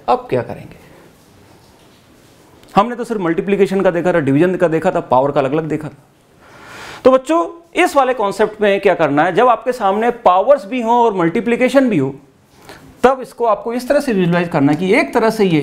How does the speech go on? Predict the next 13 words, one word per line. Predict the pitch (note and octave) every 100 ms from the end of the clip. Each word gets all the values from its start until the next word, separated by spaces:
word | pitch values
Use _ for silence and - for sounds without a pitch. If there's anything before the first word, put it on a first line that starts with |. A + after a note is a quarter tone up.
| D#3+ - - - - - - - -
दो | C3 C3+ B3 C#4+
बार | B3
ये | A3
multiply | G3 E3+ F3 E3+ D#3 E3
हो | D3
गया | B2+ A#2 - - - - - -
और | C#3+ - - - - - - - - - -
तीन | A#3+ C4 B3+
बार | A3+ D#3+
भी | F3
multiply | D3+ C#3+ C#3+ C3+ B2
हो | C3 A#2+
गया। | C3 A2+ A2